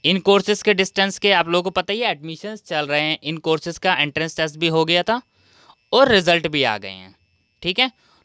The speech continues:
तो इन कोर्सेज के जो है एडमिशन्स लगभग आप कह सकते हैं ख़त्म हो गए हैं। तो अब आप लोगों के एडमिशन्स के लिए रिगार्डिंग जो है नोटिफिकेशन जल्द आ सकता है, ठीक है। तो जितना अपडेट मिला है, I expect कर सकते हैं हम कि इस वीक जो है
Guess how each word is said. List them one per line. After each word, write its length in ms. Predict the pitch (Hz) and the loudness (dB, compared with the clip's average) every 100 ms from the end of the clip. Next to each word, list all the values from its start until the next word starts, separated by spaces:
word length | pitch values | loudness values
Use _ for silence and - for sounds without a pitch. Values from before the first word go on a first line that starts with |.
| - | 0
तो 120 | 196 | 2
इन 140 | 233 247 | 2 2
कोर्सेज 440 | 220 214 226 220 | 2 4 0 -2
के 120 | 220 | -2
जो 120 | 196 | 2
है 120 | 214 208 | 2 2
एडमिशन्स 500 | 180 185 185 214 196 | 0 -6 -6 -8 -2
लगभग 340 | 185 165 190 | -2 0 2
आप 300 | 185 185 180 | 4 4 2
कह 160 | - 170 | 0 -2
सकते 260 | 170 165 180 | -2 -8 -8
हैं 100 | 160 | -8
ख़त्म 300 | 170 196 220 | -12 -10 -8
हो 200 | 160 123 | -8 -8
गए 120 | 110 | -10
हैं। 200 | 107 107 | -14 -16
तो 180 | - 151 _ | -8 -8 _
अब 180 | 190 202 | 0 0
आप 200 | 165 175 | 2 0
लोगों 260 | 180 175 180 | 0 -2 -2
के 100 | 190 | -4
एडमिशन्स 500 | 165 151 147 170 160 | -4 -6 -12 -14 -14
के 140 | - | -10
लिए 160 | 151 156 | -8 -8
रिगार्डिंग 440 | 143 131 135 151 151 | -6 -2 -2 -2 0
जो 120 | 151 | 2
है 160 | 220 269 _ _ _ | 2 -2 _ _ _
नोटिफिकेशन 760 | 143 143 170 170 175 170 240 302 - _ _ | -4 -2 -2 -2 0 2 2 0 -8 _ _
जल्द 360 | 135 135 196 254 | -6 2 2 2
आ 260 | - 127 123 | 0 -2 -4
सकता 340 | - 104 - | -4 -20 -20
है, 120 | 101 107 - | -20 -18 -14
ठीक 160 | 175 | -8
है। 80 | 226 | -8
तो 140 | 208 151 | -8 -8
जितना 320 | 160 208 233 | -4 0 0
अपडेट 380 | 180 151 202 202 | 0 0 -2 -2
मिला 280 | 175 160 185 | -8 -4 -2
है, 180 | 214 247 _ _ _ | -2 -4 _ _ _
I 100 | 139 170 | 0 2
expect 460 | 175 - 202 190 | 2 0 -4 -4
कर 180 | - 175 | 0 0
सकते 320 | 190 196 - | 0 -2 -2
हैं 60 | 202 | -2
हम 100 | 208 | -4
कि 100 | 208 - | -8 -4
इस 200 | 196 - | -4 -2
वीक 260 | 165 196 | -2 -2
जो 140 | 156 160 | -2 0
है 200 | 175 277 | 0 -2